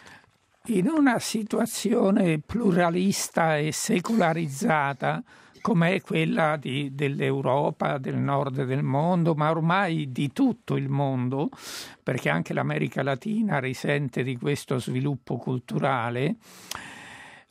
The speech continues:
andare a predicare, eh, una dottrina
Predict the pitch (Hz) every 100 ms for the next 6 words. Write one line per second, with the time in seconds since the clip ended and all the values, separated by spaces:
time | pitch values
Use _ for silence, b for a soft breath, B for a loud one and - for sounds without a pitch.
0 | - 185 190 220 262 262 208 185 - -
1 | - - 196 160 156 160 156 139 135 123
2 | 120 B B B B 330 180 160 - 208
3 | 285 269 170 156 185 - - - 175 165
4 | 175 131 - 147